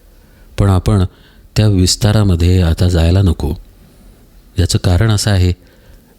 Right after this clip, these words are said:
कर्ममार्गावरती बोलायला गेल्यास त्या निरूपणामध्ये कालांतरानं ज्ञानमार्ग, भक्तिमार्ग, योगमार्ग, प्रवृत्ती निवृत्ती मार्ग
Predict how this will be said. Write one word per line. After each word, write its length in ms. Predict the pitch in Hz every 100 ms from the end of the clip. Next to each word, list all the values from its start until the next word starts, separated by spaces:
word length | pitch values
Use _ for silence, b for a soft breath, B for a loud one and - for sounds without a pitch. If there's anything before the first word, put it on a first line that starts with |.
| -
कर्ममार्गावरती 1000 | 90 95 110 113 104 107 107 101 - 101
बोलायला 400 | 90 87 92 101
गेल्यास 480 | 87 87 92 95 - B B B B
त्या 140 | 101 107
निरूपणामध्ये 760 | 101 107 107 101 101 92 95
कालांतरानं 800 | - 87 90 98 98 95 92 98
ज्ञानमार्ग, 880 | 90 85 87 95 98 92 87 85 85
भक्तिमार्ग, 840 | 82 85 - 104 98 87 87 90 90
योगमार्ग, 800 | 87 98 98 92 90 85 87 87 B B B B -
प्रवृत्ती 500 | 92 92 110 - 110
निवृत्ती 440 | 98 104 - 104
मार्ग 460 | 92 98 101 87